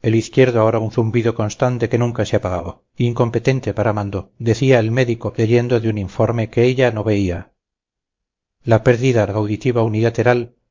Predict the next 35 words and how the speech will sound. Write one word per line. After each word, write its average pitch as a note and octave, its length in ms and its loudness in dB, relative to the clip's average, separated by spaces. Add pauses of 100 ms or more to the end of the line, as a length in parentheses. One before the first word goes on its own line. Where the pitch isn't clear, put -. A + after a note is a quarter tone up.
(200)
el A#2+ 160 -2
daño A#2+ 220 0
térmico A#2 440 -2
en A2 100 -2
manos A2+ 320 -4
y A2+ 60 -4
pies, B2 480 0
el A2 120 0
insomnio A#2 540 2
crónico A2+ 600 -2
documentado. G2 840 -4 (100)
Ella B2+ 240 4
sintió B2+ 380 0
con A2 140 -4
la G#2+ 80 -2
misma A#2 340 -4
calma B2 380 0
con A#2+ 120 -4
la A2+ 120 0
que G#2 100 -6
había B2 480 0
aceptado B2 460 0
entrar A2 360 0
al G#2 120 -2
núcleo. - 380 -10 (140)
Misma C#3+ 360 4
postura, - 460 -8 (160)
misma A#2+ 360 4
certeza B2 460 4
de A2+ 100 0
que G#2+ 100 -2
no A2+ 80 2
había A#2 280 4
otra G#2 220 -2
opción. - 360 -8